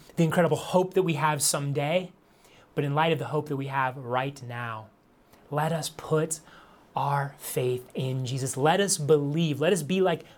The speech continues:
Mary and Martha. Let us believe, and all the more deeply as we see God's power in our life.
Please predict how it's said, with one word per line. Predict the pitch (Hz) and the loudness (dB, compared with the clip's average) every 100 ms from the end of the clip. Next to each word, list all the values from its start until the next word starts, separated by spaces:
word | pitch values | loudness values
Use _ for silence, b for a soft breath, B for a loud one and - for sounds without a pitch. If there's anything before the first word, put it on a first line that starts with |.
| B | B
Mary | 147 160 175 180 175 B B | -2 2 4 2 0 B B
and | 151 | -4
Martha. | 147 147 156 139 120 | 0 2 0 -2 -6
Let | 135 180 | -2 0
us | 190 - B B | 0 -2 B B
believe, | 147 151 147 160 175 185 156 101 - - _ B B B | 4 4 4 0 2 4 2 -2 -12 -18 _ B B B
and | 143 - | -4 2
all | 185 185 190 | 4 6 4
the | 180 190 | 2 2
more | 170 170 165 | 2 0 0
deeply | 135 165 165 160 143 135 | -4 -2 -2 -2 -4 -4
as | 127 | -4
we | 131 | -4
see | 120 - 151 139 - - - | -2 0 0 -2 -6 -18 -10
God's | 131 120 | -10 -10
power | - - 147 165 170 165 B B 139 | -10 -2 2 6 4 2 B B -12
in | |
our | 127 120 | -10 -4
life. | 135 156 143 - - | 0 0 -2 -8 -14